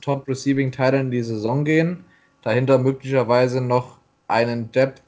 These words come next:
äh, dann haben wir als Depth Deontay Burnett als Receiver und möglicherweise noch einen Rookie, was ich sehr befürworten würde. Und möglicherweise noch einen zweiten Tight End, aber ich finde, Jordan Leggett ist da eigentlich in Ordnung als zweiter Tight End.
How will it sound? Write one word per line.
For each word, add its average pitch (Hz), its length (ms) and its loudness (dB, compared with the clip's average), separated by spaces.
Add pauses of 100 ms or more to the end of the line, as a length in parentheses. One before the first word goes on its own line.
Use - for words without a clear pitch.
äh, 107 100 -6
dann 117 160 -4
haben 123 160 -4
wir 120 120 2
als 113 180 -4
Depth 127 400 -2
Deontay 123 420 -2
Burnett 117 400 0
als 131 300 -2
Receiver 131 420 -2
und 120 120 -2
möglicherweise 117 680 0
noch 110 120 -4
einen 113 100 -6
Rookie, 143 300 -2
was 139 160 0
ich 139 140 -6
sehr 139 140 2
befürworten 175 840 4
würde. 190 480 6 (1120)
Und 127 220 -2
möglicherweise 127 680 2
noch 123 120 0
einen 120 100 -6
zweiten 120 360 -2
Tight 131 200 2
End, 147 140 0
aber 123 160 2
ich 120 100 -2
finde, 127 200 -6
Jordan 120 260 -2
Leggett 123 300 0
ist 117 120 -8
da 117 100 0
eigentlich 113 300 -2
in 104 80 -8
Ordnung 139 340 -2
als 139 200 0
zweiter 139 300 2
Tight 139 260 2
End. 151 280 0